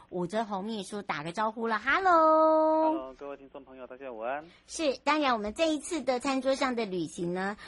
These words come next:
Speaker 1: 哇，一开卖哦，大家就说，“哇，很厉害哦。”而且呢，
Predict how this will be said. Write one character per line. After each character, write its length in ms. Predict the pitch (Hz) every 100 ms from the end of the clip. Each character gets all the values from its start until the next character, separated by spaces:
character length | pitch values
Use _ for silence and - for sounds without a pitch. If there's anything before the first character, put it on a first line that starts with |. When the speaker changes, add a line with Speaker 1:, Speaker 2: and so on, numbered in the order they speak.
| -
Speaker 1:
哇， 500 | 196 208 240 233 196
一 140 | - 269
开 300 | - 269 262
卖 220 | 254 226
哦， 100 | 208
大 160 | - 220
家 160 | 226 226
就 140 | 220
说 280 | 233 220 - _ -
，“哇， 320 | 339 339 302
很 220 | 285 294
厉 220 | 349 330
害 260 | 330 294 247
哦。” 520 | 226 226 226 226 269 - -
而 180 | - 277
且 200 | 302 240
呢， 240 | 220 220